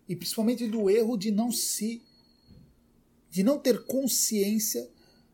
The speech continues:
da nossa ignorância, de, na verdade, não mapear a nossa ignorância, né? O que você tem que entender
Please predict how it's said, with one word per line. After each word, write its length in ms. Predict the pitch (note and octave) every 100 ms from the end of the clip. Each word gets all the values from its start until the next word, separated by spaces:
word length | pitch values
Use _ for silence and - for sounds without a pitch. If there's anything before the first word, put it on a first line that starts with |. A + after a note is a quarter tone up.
| _ -
da 140 | F3+
nossa 240 | F#3 F3+
ignorância, 540 | F3+ G3+ G#3 D#3+ - D#3+
de, 200 | G#3+ B3
na 100 | D4+
verdade, 320 | D#4 D#4+ C#4+
não 300 | D4+ D#4 C#4+ - A#3
mapear 1080 | G3+ A#3+ A#3+ - C4 A#3+ G#3+ C4 C4+ - - - _ _
a 120 | G3
nossa 560 | G3+ F3+ G3+ - G#3 G#3+ _ _ - - -
ignorância, 720 | F#3 G#3 A3 - C3+ - -
né? 200 | C#3+ G3 - - - - _ _ _ - -
O 40 |
que 100 | -
você 220 | B3 C4 C4+
tem 140 | C#4
que 100 | B3
entender 580 | G#3 E3+ D#3+ B3 A3+